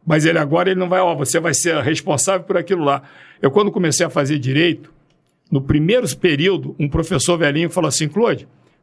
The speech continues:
faz uma, uma, um, um arrazoado aqui do que, que você acha disso." Aí fiz, em casa, pesquisei, dei pra ele, falou, "Não quero ver não. Quando você estiver se formando, faz esse mesmo arrazoado."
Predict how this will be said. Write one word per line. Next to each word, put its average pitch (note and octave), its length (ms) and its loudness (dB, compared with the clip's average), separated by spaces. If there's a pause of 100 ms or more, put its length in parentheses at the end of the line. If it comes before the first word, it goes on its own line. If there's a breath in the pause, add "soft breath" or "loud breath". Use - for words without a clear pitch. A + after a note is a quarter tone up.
faz B3 280 0
uma, F#3+ 480 0
uma, C#3+ 640 -2
um, D3 680 -4
um F3 60 -2
arrazoado D#3+ 640 0
aqui C#3+ 340 -2 (280 loud breath)
do C#3+ 100 2
que, G3+ 160 2
que G3+ 80 -8
você F3 240 2
acha E3+ 320 0
disso." B2+ 500 -8 (300)
Aí A#3 140 0
fiz, A#3 560 -4
em C#3 80 0
casa, D#3 400 2
pesquisei, C#3 720 -2 (360 loud breath)
dei D3+ 140 2
pra D#3+ 160 0
ele, C#3+ 80 0
falou, F#3 180 0
"Não G#3 80 0
quero G#3+ 200 2
ver G#3 120 0
não. D3+ 220 -2 (220 soft breath)
Quando G3 160 0
você G#3+ 140 2
estiver F#3+ 240 0
se - 120 -2
formando, F3 380 0
faz F3+ 160 0
esse E3+ 200 -2
mesmo G3+ 240 0
arrazoado." C#3 540 -4